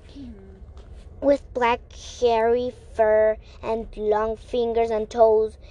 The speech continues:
Speaker 2: You can ask my Grandma Miller if you don't believe me."
Speaker 1: <laughs>
Speaker 2: And so guess what the principal, what principal did then? He called m-, her.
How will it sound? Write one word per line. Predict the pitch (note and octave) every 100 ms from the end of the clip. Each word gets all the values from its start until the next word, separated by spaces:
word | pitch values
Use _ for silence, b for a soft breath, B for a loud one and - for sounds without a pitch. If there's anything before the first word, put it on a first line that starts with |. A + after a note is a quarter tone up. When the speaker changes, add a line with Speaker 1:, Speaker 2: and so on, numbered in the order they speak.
| B -
Speaker 2:
You | C4 D#4+
can | - E4 E4+ E4 -
ask | B3+ F4+ G4 -
my | D#4+ C#4+
Grandma | A#3+ C4+ D#4+ F#4+ F4+ F4
Miller | E4 E4+ F#4+ G4+ G4 D#4 B B B B -
if | B3 C4+ - A3+
you | A3+ C4 D#4+ D#4+ -
don't | C4 D4+ D4+ -
believe | A#3+ A3+ A3 B3 C#4 B3+
me." | C#4 C#4 C4 A3+ - b b b -
Speaker 1:
<laughs> | C4 B3
Speaker 2:
And | A#3 A3+ A3+
so | - C#4 E4
guess | D4 C4 C4+ -
what | A3+ A3 -
the | -
principal, | - A3+ A#3 B3+ - G3+ D4+ b b -
what | A#3 B3 -
principal | B3 A#3+ B3+ B3+
did | A3+ G#3+ A3 G#3+
then? | G3+ F#3+ G3 G#3 - B B B B - - -
He | - - - C#4 C#4
called | - - A#3+ B3+ C4 C4+
m-, | B3 - -
her. | A#3+ A3+ G#3